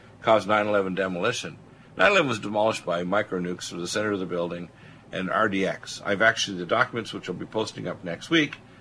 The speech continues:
from a Finnish munitions expert I received when he had his contract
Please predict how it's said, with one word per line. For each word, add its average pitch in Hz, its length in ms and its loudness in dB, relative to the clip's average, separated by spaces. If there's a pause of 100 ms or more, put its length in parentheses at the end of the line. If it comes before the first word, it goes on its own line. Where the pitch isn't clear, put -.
(300)
from 131 160 0
a 117 80 2
Finnish 131 420 -2
munitions 113 400 -4
expert 98 360 -2
I 90 80 2
received 90 480 -4
when 92 120 -6
he 113 120 0
had 98 100 4
his 87 120 -6
contract 107 600 0